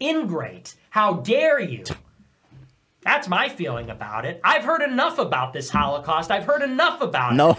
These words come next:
Speaker 1: I don't wanna
Speaker 2: more.
Speaker 1: hear one more time about
Speaker 2: No.
Speaker 1: it. Enough about that.
Speaker 2: Yeah.
Speaker 1: How about we hear about the generosity of America that brought you here?
Speaker 2: Yes.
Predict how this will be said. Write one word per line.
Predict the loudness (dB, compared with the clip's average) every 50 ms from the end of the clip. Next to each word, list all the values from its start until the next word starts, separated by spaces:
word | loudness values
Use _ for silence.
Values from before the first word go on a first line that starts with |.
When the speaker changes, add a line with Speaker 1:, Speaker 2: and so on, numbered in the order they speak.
| 4 4
Speaker 1:
I | 6 6
don't | 6 6 6
wanna | 6 6 6 4
Speaker 2:
more. | 2 2
Speaker 1:
hear | 4 2 2 2
one | 2 4 2 2 2 2
more | 2 2 0
time | 0 0 0 2 2 2 2
about | 0 -2 -2 -2 -2 0 4
Speaker 2:
No. | 6 8 8 8 8 8 6 2
Speaker 1:
it. | 0 0
Enough | 2 2 2 2 0 -2
about | -4 -2 -4 -6 -6 -6 -8
that. | -8 -8 -8 -6 -2
Speaker 2:
Yeah. | 4 4 6 6 8
Speaker 1:
How | 6 6
about | 6 4 4 4 2 0
we | 0
hear | 2 2 4
about | 4 4 2 2 2
the | -2
generosity | -4 -2 0 0 0 2 2 2 4 4 2 2 -2 -4 -6 -6 -4 -4 -2
of | 0 0 0 0 0
America | -2 -2 0 2 2 4 2 2 0 0 0 0 0 -2 -4 -8 -2
that | 0 2 2 2 0
brought | 2 4 6 6 6 4 0 -4
you | -6 -6 -6 -6
here? | -6 -8 -8 -6
Speaker 2:
Yes. | -4 0 2 4 6 6 6 4 4 2 -2 -8 -16 -20 -20 -20